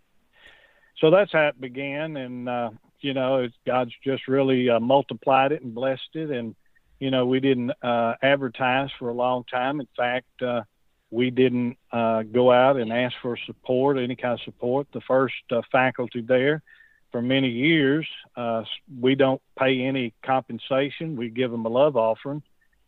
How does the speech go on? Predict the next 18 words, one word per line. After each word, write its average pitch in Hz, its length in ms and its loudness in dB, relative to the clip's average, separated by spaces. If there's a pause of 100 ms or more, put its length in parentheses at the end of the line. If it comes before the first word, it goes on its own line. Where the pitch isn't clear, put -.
as 113 300 -4 (160)
you 120 320 -2
well 120 300 6
know, 131 520 2 (600)
uh, 117 400 -6
in 120 260 -4
the, 113 320 -2 (280)
uh, 113 200 0
December, 131 800 0 (180)
the 113 180 -4
fall 123 360 2
semester, 120 500 -2
and 127 100 -2
then, 113 100 -2
of 104 100 -8
course, 120 320 0
at 113 100 -12
graduation. 117 880 2